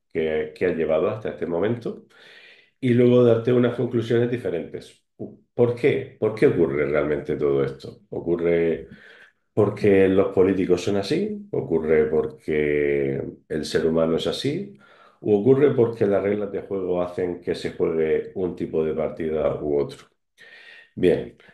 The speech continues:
el hecho es que Álvaro García Ortiz, que es el, eh, fiscal general del Estado, está siendo investigado por cinco magistrados por revelación de secretos.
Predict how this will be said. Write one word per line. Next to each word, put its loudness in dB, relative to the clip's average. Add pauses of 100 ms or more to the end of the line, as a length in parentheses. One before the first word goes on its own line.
(800)
el 4
hecho 4 (320)
es 4
que 2
Álvaro 4
García 2
Ortiz, -6
que 2
es -4
el, 0
eh, 0 (1040)
fiscal -2
general -2
del 0
Estado, 0 (480)
está -6
siendo 4
investigado 0
por 0
cinco -4
magistrados -2
por 2
revelación -2
de -6
secretos. -10